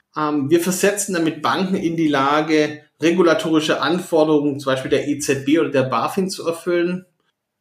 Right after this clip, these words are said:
Und wir sind mit der Lösung somit eigentlich das passende Bindeglied zwischen Bank und Regulatoren und tragen damit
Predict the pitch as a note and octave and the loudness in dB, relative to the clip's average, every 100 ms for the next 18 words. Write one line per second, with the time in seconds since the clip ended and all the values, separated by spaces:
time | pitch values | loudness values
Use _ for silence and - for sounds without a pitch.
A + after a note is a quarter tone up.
0 | - D#3+ D3+ - E3 E3 E3+ - F#3+ F#3+ | 0 2 2 0 0 2 0 -2 -2 2
1 | E3+ D#3 F3+ F#3 F#3 F3 - E3+ E3+ E3 | 4 4 4 2 -2 -4 -2 0 0 -2
2 | C#3+ D3 F#3+ F3+ E3 - D3+ C#3+ - - | -2 -2 -2 -2 -2 2 2 2 -6 -12
3 | _ _ _ _ - F#3 G3 F#3+ E3+ E3 | _ _ _ _ -2 0 0 0 0 0
4 | D#3+ G3+ F#3+ F#3+ F3+ - - - C#3+ E3 | 0 2 2 0 -6 -8 -10 -8 -4 -2
5 | F#3 E3 C#3 C3+ F3+ G#3 - - _ _ | -2 -4 -2 -2 0 -2 -4 -16 _ _
6 | - F3+ F#3+ E3+ E3 D3 C3+ - D3 E3 | 2 2 4 2 2 2 2 0 2 2
7 | F3+ F#3 - D#3 D#3 D#3 - - B2 D3+ | 2 -2 -2 0 0 -2 -12 -8 -6 -6
8 | D#3 C3+ D#3+ E3 - | -4 -2 0 0 -2